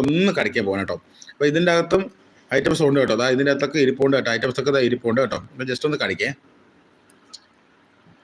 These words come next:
ഉം, അടിപൊളി കേട്ടോ. ഓ, ഓറഞ്ച് തന്നെ ഇത്, നല്ല മധുരമുള്ള, നല്ല മധുരമുള്ളതാ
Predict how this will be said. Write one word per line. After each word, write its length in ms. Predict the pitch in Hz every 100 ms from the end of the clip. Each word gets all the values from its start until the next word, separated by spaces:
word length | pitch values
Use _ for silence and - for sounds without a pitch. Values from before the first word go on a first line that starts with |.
| - _ _ _ _ _ _ - _ _ -
ഉം, 140 | 120 90 - - - - - - 151
അടിപൊളി 380 | 156 180 151 127
കേട്ടോ. 140 | 110 87 - _ - 180
ഓ, 20 | - - _ _ _ _ _ - _ _ _ _ _ _ _ - _ - - - 135 135 139
ഓറഞ്ച് 260 | 147 165
തന്നെ 120 | 123 107
ഇത്, 80 | 92 - _ - _ _ _ _ -
നല്ല 200 | 139 160 170
മധുരമുള്ള, 560 | 147 147 170 202 180 165 175 - - _ _ _ _ _ 143
നല്ല 140 | 139 160 151
മധുരമുള്ളതാ 600 | 143 151 185 160 156 151